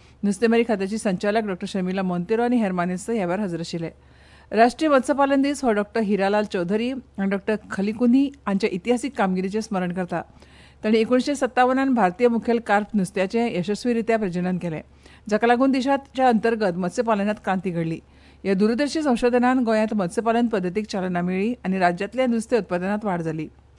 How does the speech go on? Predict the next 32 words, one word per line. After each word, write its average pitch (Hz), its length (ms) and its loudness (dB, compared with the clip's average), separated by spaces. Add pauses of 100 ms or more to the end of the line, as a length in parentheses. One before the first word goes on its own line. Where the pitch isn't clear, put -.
(360)
राज्यांतल्या 208 480 4
प्रधानमंत्री 262 520 2
मत्स्य 240 280 0
संपदा 214 360 0
योजनेच्या 208 540 2
यशस्वी 220 440 -2
अंमलबजावणी 196 680 0
खातीर 202 280 -2 (440)
आनी 208 160 4
मत्स्य 220 300 2
वेवसायात 254 480 4 (100)
क्षेत्रांत 208 500 -2
सकारात्मक 226 600 0
बदल 202 300 2
घडोवन 180 220 0
हाडपाक 202 400 -2
केल्ल्या 180 220 -2
प्रयत्नां 180 340 -4
बद्दल 202 300 -2 (400)
हळणकार 220 340 4
हांणी 254 140 4
प्रधानमंत्री 214 580 0
नरेंद्र 180 240 0
मोदी 208 340 0
आनी 190 160 -4
मुख्यमंत्री 220 520 0
दोतोर 196 220 -4
प्रमोद 180 260 -4
सावंत 190 360 -2
हांचें 190 260 -2
कौतुक 175 280 -6
केलें. 165 200 -6